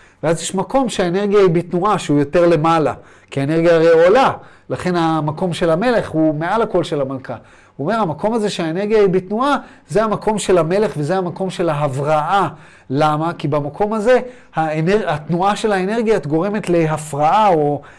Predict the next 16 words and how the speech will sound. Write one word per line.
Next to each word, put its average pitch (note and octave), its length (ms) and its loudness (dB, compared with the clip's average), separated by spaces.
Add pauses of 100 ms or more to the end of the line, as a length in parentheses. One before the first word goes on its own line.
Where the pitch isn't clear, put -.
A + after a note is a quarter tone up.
(140)
הסתה, F3 640 2
או D3 360 2
לא E3+ 60 -2
זוכר E3 320 -4
מה, E3+ 300 -2
אה, D#3 40 0
אייל D#3 480 0
אמר E3+ 240 -2
לי, E3 140 0
המילה D#3+ 520 0 (360)
קודם, G3+ 420 2 (460)
אה, D3+ 520 2 (540)
גורם E3 260 -2
לאנרגיה F#3 500 4
הזאת, E3 380 0
אה, E3 200 2